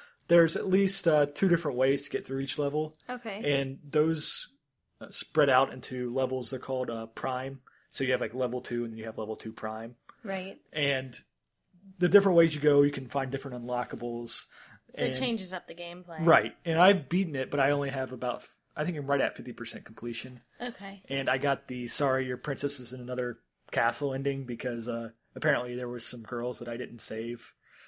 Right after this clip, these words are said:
Speaker 1: So I haven't
Speaker 2: Ooh.
Speaker 1: found those yet. So I haven't gotten the true ending yet.
Speaker 2: Well,
Speaker 1: But
Speaker 2: that's all right. You'll have a lot more
Speaker 1: definitely
Speaker 2: fun with
Speaker 1: worth
Speaker 2: the
Speaker 1: the
Speaker 2: game.
Speaker 1: thirty dollars just for that game alone. I,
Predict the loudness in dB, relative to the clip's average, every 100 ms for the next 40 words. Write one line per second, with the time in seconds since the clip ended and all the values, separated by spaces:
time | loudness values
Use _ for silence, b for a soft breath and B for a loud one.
0 | b 0 2 2 2 0 0 -4 -6 -4
1 | -6 -8 _ _ _ -18 -10 0 2 2
2 | 0 -4 -8 -6 -6 -6 -8 -12 -12 -12
3 | -14 _ _ -8 -6 -4 -4 -4 0 0
4 | 0 -2 -2 -2 -2 -4 -2 -4 2 8
5 | 8 8 4 6 6 4 2 2 2 2
6 | 0 0 -2 -4 -2 -2 -2 -4 -6 -4
7 | -4 -6 -6 -6